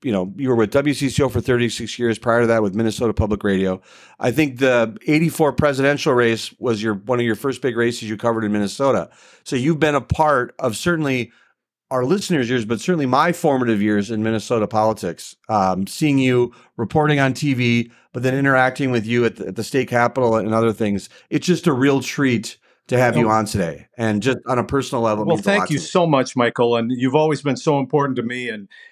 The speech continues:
Speaker 2: and I love seeing, uh, people like you, Becky. Uh, we need the younger folks to come in. And Michael, you're much younger than I am. But, uh, seeing the new generation is something that is so important. And thank you for that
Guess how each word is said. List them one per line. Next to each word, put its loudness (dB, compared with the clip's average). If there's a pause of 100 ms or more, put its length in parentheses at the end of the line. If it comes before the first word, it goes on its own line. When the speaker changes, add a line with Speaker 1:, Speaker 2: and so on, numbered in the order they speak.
Speaker 2:
and 2
I 4
love 2
seeing, -4
uh, -4 (200)
people 0
like 0
you, 2
Becky. -2 (340)
Uh, 4
we 2
need 0
the 2
younger 2
folks 0
to -2
come 2
in. 2
And -2
Michael, 0
you're 0
much -2
younger -2
than -8
I -2
am. -8 (400)
But, 0
uh, 2
seeing 0
the 0
new 0
generation 0
is -6
something -4
that 2
is -8
so 0
important. -2 (300)
And 0
thank -2
you 0
for 0
that -2